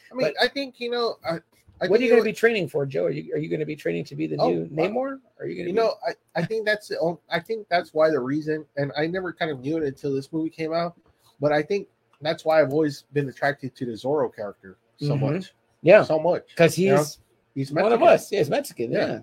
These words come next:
Speaker 2: Yeah, I, I totally get
Speaker 1: And
Speaker 2: that.
Speaker 1: I think that's why, like, I really love that story when he told me that, you know, Quentin had did the Zorro Django.
Speaker 2: Uh-huh. Yes.
Speaker 1: You know,
Speaker 2: Yeah.
Speaker 1: that that's actually supposed to be a sequel to Django. I'm
Speaker 2: Yeah.
Speaker 1: like,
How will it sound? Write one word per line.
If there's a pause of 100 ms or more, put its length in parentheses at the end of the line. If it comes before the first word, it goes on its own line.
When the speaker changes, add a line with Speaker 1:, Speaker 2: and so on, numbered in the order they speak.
Speaker 2:
Yeah,
I, (200)
I
totally
get
Speaker 1:
And
Speaker 2:
that.
Speaker 1:
I
think
that's
why,
like,
I
really
love
that
story
when
he
told
me (140)
that, (380)
you
know,
Quentin
had
did
the (180)
Zorro
Django. (240)
Speaker 2:
Uh-huh.
Yes.
Speaker 1:
You
know,
Speaker 2:
Yeah.
Speaker 1:
that
that's
actually
supposed
to
be
a
sequel
to
Django.
I'm
Speaker 2:
Yeah.
Speaker 1:
like,